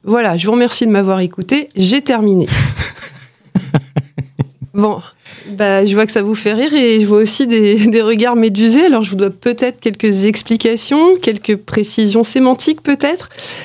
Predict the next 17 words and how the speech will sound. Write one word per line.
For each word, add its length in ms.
Alors, 240
quand 140
je 100
parle 240
du 140
P 260
D 180
G 140
de 80
Radio 320
M, 160
hein, 160
je 100
parle 280
bien 180
de 180
Franck 460